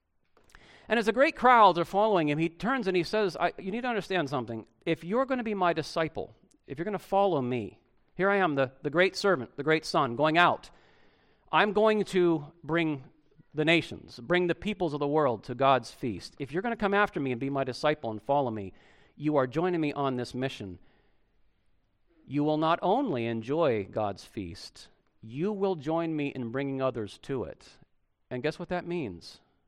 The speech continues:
You too will bear a cross.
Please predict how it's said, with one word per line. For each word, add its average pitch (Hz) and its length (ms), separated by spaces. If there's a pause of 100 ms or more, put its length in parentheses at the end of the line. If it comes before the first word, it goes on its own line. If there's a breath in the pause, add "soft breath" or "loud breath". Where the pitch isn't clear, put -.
(400)
You 151 260
too 120 460 (2250)
will 113 140
bear 120 180
a 113 60
cross. - 560